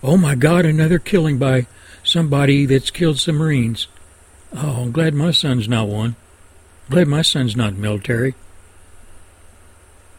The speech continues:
America, America. What's wrong with you, America? I mean, seriously, let's talk about it a minute.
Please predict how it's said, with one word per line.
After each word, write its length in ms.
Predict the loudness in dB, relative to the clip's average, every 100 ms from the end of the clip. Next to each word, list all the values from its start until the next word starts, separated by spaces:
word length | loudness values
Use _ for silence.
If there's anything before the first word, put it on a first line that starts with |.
| -20 _ -20 -20 -20 -20 -20 -20 -20 -20 -20 -20 -12 -12 -12 -16 -20 -20 -20 -20 -20 -20 -18 -6
America, 600 | -2 0 0 0 -2 -4
America. 720 | -2 -2 -4 -4 -6 -8 -10 -18 -20 -20 -20 -20 -20 -20 -20 -20 -20 -20 -20 -20 -20 -20 -20 -20 -20 -20 -20 _ _ _ -20 -20 -20 -20 -20 -20 -20 -20 -20 -20 -18 -6
What's 260 | -6 -2 -2
wrong 200 | 0 -2
with 160 | -4
you, 140 | -4 -4
America? 540 | -4 -6 -6 -8 -10 -18 -20 -20 _ -20 -20 -20 -20 -20 -20 -20 -8
I 140 | 0 2
mean, 180 | 2 0
seriously, 600 | 0 0 0 -2 0 2
let's 200 | 0 0
talk 240 | -2 0
about 240 | 0 -2
it 120 | -6 -8
a 40 |
minute. 380 | -8 -8 -12